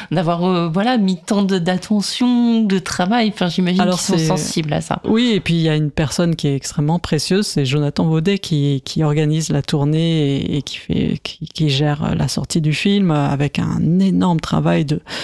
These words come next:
Speaker 2: de fourmi derrière pour contacter les cinémas, contacter les groupes de Gilets jaunes. Euh, lui-même est Gilet jaune, il était à l'Assemblée, des Assemblées de Saint-Nazaire, un des organisateurs.
Speaker 1: Mhm.
Speaker 2: Donc, euh, il est extrêmement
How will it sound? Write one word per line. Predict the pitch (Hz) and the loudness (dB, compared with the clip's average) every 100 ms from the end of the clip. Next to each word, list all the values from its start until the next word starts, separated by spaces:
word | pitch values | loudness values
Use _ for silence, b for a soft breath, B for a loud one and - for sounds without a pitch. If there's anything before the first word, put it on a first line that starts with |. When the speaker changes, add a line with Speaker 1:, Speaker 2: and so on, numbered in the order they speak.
| B B | B B
Speaker 2:
de | 170 | -2
fourmi | 180 - 202 190 196 | 0 0 2 2 2
derrière | 165 156 151 160 156 | 2 2 2 2 0
pour | - 147 | -4 -4
contacter | 151 156 - 160 | -2 -2 0 -2
les | 151 | -2
cinémas, | - 156 151 151 151 151 151 | 0 0 2 2 2 2 0
contacter | - 139 143 - | -2 -2 -2 0
les | 156 | 0
groupes | 160 151 | 0 0
de | 156 | 0
Gilets | 143 151 147 | 0 0 0
jaunes. | 165 175 - B B B | 0 0 -2 B B B
Euh, | 156 147 | 0 2
lui-même | 160 165 165 160 | 2 2 2 2
est | 147 | 0
Gilet | 156 156 151 | 0 0 0
jaune, | 175 185 180 | 2 2 2
il | 147 | 2
était | 143 - | 0 0
à | 147 | 0
l'Assemblée, | 143 - 156 147 147 | 0 0 0 2 0
des | 139 | 0
Assemblées | 151 - 147 147 | -2 0 0 0
de | 143 | 0
Saint-Nazaire, | 156 147 147 170 160 | 0 2 2 0 0
un | 160 | 0
des | 147 143 | 0 0
organisateurs. | 147 156 151 147 151 - 180 185 | 0 2 0 0 0 0 2 2
Speaker 1:
Mhm. | 294 B B B 165 | 0 B B B 0
Speaker 2:
Donc, | 165 - | 0 0
euh, | 175 151 151 151 147 | 0 2 2 2 0
il | 151 156 | 0 0
est | 151 | 0
extrêmement | - - 170 156 160 160 151 147 143 143 | -2 -4 0 2 2 2 2 2 0 -2